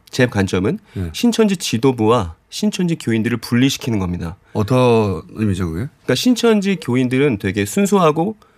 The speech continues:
Speaker 1: 순진하고 무지몽매하고 사실은 순진해요. 되게 순종적이에요. 근데 이
Speaker 2: 네.
Speaker 1: 사람들을 쥐락펴락하는 사람들은 일 퍼센트의 지도부들이거든요.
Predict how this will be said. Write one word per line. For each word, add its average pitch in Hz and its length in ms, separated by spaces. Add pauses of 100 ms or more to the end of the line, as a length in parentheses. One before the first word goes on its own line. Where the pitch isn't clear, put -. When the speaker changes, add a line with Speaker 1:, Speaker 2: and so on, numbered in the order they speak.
(100)
Speaker 1:
순진하고 180 760 (280)
무지몽매하고 131 880 (200)
사실은 139 320
순진해요. 131 540
되게 101 140
순종적이에요. 104 720 (240)
근데 151 240
이 - 100
Speaker 2:
네. 135 60
Speaker 1:
사람들을 147 760 (220)
쥐락펴락하는 127 640
사람들은 117 500 (360)
일 190 140
퍼센트의 147 580
지도부들이거든요. 98 1000